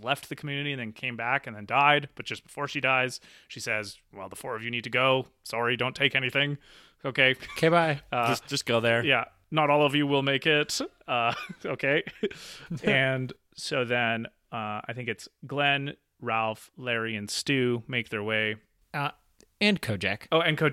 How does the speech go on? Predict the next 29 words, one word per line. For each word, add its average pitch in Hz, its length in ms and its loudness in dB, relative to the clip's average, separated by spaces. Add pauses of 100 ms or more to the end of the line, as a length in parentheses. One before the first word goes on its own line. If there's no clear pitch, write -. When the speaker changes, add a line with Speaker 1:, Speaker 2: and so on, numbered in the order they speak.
(140)
Speaker 1:
the 92 60 -2
Speaker 3:
Yes. 139 80 -2
Speaker 1:
dog. 131 300 6
Yes. 117 140 4
Speaker 3:
Yes. 101 220 0
Speaker 1:
Sorry, 117 300 2
my 135 120 0
mistake. 123 480 -4
Speaker 3:
He's, 135 160 0
he's 123 260 -4
a - 20 -12
very 127 220 4
important 139 640 4
Speaker 1:
Yeah. 127 260 -2
Speaker 3:
<laughs> 156 40 -10
role 147 220 8
Speaker 2:
He's 139 100 6
Speaker 3:
that 135 60 8
Speaker 2:
a - 40 2
Speaker 3:
he 135 60 4
Speaker 2:
very 202 380 12
Speaker 3:
plays. 180 120 12
Speaker 2:
important 170 360 12
Speaker 1:
<laughs> 170 80 12
Speaker 2:
character. 160 400 10
Speaker 1:
True. 180 420 10 (500)
Yeah. 135 280 10 (180)
Very, 151 640 8
actually. 160 440 6